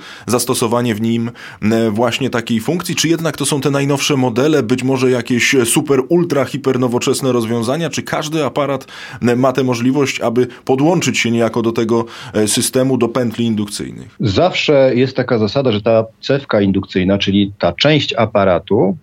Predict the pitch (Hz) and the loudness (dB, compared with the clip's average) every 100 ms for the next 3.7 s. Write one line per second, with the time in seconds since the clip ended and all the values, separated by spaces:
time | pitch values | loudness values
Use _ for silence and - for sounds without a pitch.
0 | _ - - 147 123 - - 113 98 101 | _ -6 0 4 4 0 0 0 2 2
1 | 147 107 - 123 101 90 - 117 98 95 | 4 2 0 -2 0 -2 -2 -2 -2 -2
2 | 90 90 90 - 90 87 92 135 147 _ | -4 -4 -6 -8 -6 0 2 2 -2 _
3 | _ _ - 123 139 131 123 | _ _ 0 2 4 2 0